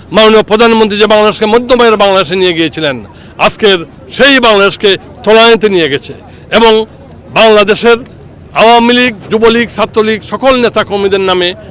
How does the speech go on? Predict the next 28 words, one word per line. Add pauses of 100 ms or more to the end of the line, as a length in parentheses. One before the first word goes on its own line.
(100)
মাননীয়
প্রধানমন্ত্রী
সহ (340)
হাজার
হাজার
মিথ্যা
মামলা
দিচ্ছে। (440)
আমরা
এই
মিথ্যা
মামলা
থেকে,
এই
অরাজকতা,
অরাজকতা
থেকে, (300)
এই
বিশৃঙ্খলা
থেকে, (300)
আমরা
এই (540)
গণতন্ত্রের
শূন্যতা
থেকে
আমরা
মুক্তি
চাই।